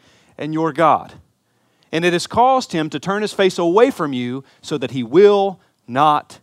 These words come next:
hear. He will not hear. Now, it's a fun discussion to have when you say, "Well, what about the prayer of someone who's lost?" If they're lost in praying this, does that not precede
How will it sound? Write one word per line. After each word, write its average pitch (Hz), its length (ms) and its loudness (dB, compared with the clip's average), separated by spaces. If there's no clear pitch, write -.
hear. 117 480 -10
He 104 120 -14
will 117 200 -8
not 117 160 -8
hear. 87 240 -20
Now, 120 120 -2
it's 123 120 -4
a 120 40 -16
fun 135 160 -6
discussion 113 440 -10
to 107 40 -14
have 117 240 -4
when 107 80 -14
you 95 40 -16
say, 110 140 -14
"Well, 113 140 -12
what 185 120 -8
about 160 180 -8
the - 60 -20
prayer 151 220 -8
of 131 80 -12
someone 123 260 -10
who's 101 180 -18
lost?" 123 760 -6
If - 140 -14
they're 104 140 -10
lost 165 560 -4
in 123 140 -10
praying 107 500 -8
this, 98 340 -10
does 131 200 -6
that 131 140 -2
not 131 220 -8
precede 127 1040 -6